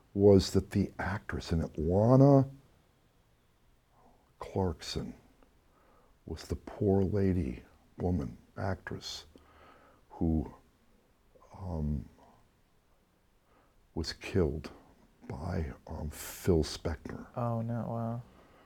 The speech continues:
Speaker 1: She starred in that movie. And anyway, that score, there was no original music written for it. It was just
Speaker 2: Just all reused.
Speaker 1: this, some of my stuff from Road Wa-, my, uh,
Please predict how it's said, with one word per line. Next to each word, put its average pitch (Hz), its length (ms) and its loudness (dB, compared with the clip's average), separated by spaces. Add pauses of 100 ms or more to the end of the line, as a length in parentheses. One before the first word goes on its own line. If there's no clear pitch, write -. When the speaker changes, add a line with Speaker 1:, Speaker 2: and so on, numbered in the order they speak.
(200)
Speaker 1:
She - 260 -2
starred 95 420 0
in 65 120 -4
that 65 280 -6
movie. - 400 -8 (640)
And 78 280 -6 (540)
anyway, 95 340 10
that 95 220 6
score, 90 580 4
there 85 100 0
was 78 160 -2
no 107 180 6
original 87 440 4
music 78 440 -2 (200)
written 82 260 -2
for - 360 -10
it. 69 80 -14
It - 80 -14
was - 180 -12
just - 200 -8 (180)
Speaker 2:
Just 120 160 -6
all 113 140 -2
reused. 117 320 -2 (180)
Speaker 1:
this, 90 200 -2
some 95 160 4
of 80 100 4
my 87 220 4
stuff - 400 -2
from 78 340 -2
Road 85 360 2
Wa-, 82 160 -6
my, 78 300 -2
uh, - 120 -2